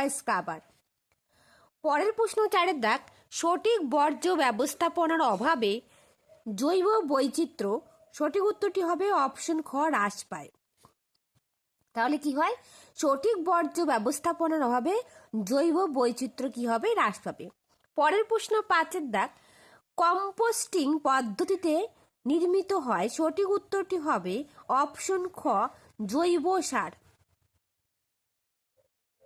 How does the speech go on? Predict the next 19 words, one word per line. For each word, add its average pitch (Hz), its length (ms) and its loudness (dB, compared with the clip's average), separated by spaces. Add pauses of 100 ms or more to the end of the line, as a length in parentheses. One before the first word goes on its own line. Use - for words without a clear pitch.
(500)
পরের 294 300 2
প্রশ্ন 440 260 -2 (120)
ছয়ের 359 260 0
দাগ, 381 160 2 (120)
ক্লিন 403 300 2 (160)
সিটি 403 300 0 (140)
পরিকল্পনাটি 349 840 0 (160)
পরিলক্ষিত 302 560 -2 (140)
হয়। 220 240 2
সঠিক 294 380 -4
উত্তরটি 359 440 -6
হবে 220 320 -2 (580)
অপশন 381 460 -4
খ, - 100 -14 (340)
কলকাতায়। 302 640 0 (1000)
পরের 302 380 4
প্রশ্ন 415 320 -2
সাতের 339 440 -2
দাগ, 220 200 0